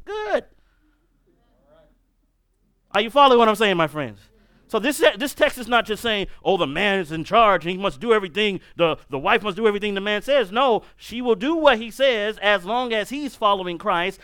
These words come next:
and it's in that same spirit of submission. Are you following what I'm saying, my friends? So in the Bible, a woman has been equated with the church.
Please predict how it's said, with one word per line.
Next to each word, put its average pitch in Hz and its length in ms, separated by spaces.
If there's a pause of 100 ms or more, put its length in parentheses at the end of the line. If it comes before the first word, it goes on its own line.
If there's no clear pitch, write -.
(100)
and 202 180
it's 190 100
in 202 140
that 190 180
same 269 460
spirit 202 440 (140)
of 190 180
submission. 208 640
Are 147 80
you 160 80
following 196 300
what 170 100
I'm 156 80
saying, 139 220
my 123 100
friends? 113 400 (880)
So 208 320
in 302 280
the 277 100
Bible, 208 560
a 185 100
woman 185 720 (160)
has 196 280
been 202 240
equated 196 720 (120)
with 208 220
the 247 80
church. - 680